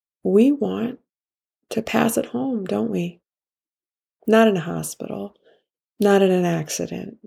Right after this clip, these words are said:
not on the road. For some, they want to pass doing what they love, for example. I heard Matthew McConaughey speak recently, and he talked about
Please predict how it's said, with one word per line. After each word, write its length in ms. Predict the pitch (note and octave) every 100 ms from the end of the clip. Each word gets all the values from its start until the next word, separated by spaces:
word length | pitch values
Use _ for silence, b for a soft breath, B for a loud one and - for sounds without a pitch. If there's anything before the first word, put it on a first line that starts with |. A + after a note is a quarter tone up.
| -
not 340 | G3 G3 G3 -
on 200 | F3+ F3
the 100 | E3
road. 500 | D#3+ D#3+ D#3+ D#3+ D#3+ b b -
For 120 | G#3+
some, 500 | - G#3+ G3+ F#3+ F#3+
they 120 | G3
want 200 | F#3+ F#3+
to 40 | F#3
pass 440 | - F3+ E3 -
doing 300 | - F#3 E3+
what 160 | E3 D#3+
they 100 | -
love, 340 | - - -
for 160 | - D2+
example. 600 | - - - - - B B B B
I 80 | F#3
heard 220 | F3+ G3
Matthew 340 | F#3+ F3 D3+ E3+
McConaughey 600 | D#3+ E3+ E3+ E3+ F#3 -
speak 340 | - F3 E3+
recently, 520 | E3+ E3+ - - - -
and 100 | E3
he 140 | -
talked 340 | - C2+ -
about 420 | - - - -